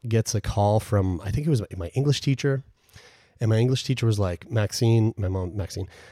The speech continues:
uh, "Maxine, uh, have you read Jeremy's, like, autobiography that he wrote? It's, it's quite something. And I, I really feel like if, he, if he, you haven't seen it,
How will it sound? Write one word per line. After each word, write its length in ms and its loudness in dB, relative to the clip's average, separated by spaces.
uh, 200 2
"Maxine, 400 4
uh, 120 -4
have 120 4
you 120 8
read 340 4
Jeremy's, 460 4
like, 240 0
autobiography 640 2
that 160 2
he 60 4
wrote? 340 0
It's, 220 -2
it's 160 -6
quite 360 2
something. 600 0
And 140 0
I, 140 2
I 100 2
really 380 4
feel 220 2
like 180 2
if, 60 -8
he, 160 -6
if 120 -4
he, 280 -2
you 140 2
haven't 260 2
seen 260 -2
it, 180 -8